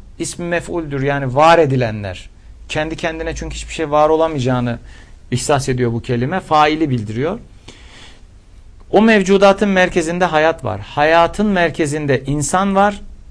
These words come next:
İşte o alemi insaniyetin ve canlılık aleminin de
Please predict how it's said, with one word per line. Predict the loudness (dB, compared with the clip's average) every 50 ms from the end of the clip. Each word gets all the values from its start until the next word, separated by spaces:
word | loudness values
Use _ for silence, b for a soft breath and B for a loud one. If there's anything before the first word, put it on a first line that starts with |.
| -20 -16 -10
İşte | -8 -8 -6 -2 0 0 0 0 2 4
o | 6 6 6 4 2 -4 -18 -10 -2
alemi | 2 4 4 4 4 4 2 0 -2
insaniyetin | -4 -4 -4 -2 -2 -2 0 0 0 -2 -2 -4 -4 -4 -4 -2
ve | -2 0 0
canlılık | 2 0 0 0 0 -2 0 0 0 2
aleminin | 4 4 6 6 6 4 2 0 0 -2 -2 -2 -4 -2 0
de | 2 2 2 2 0 -2 -8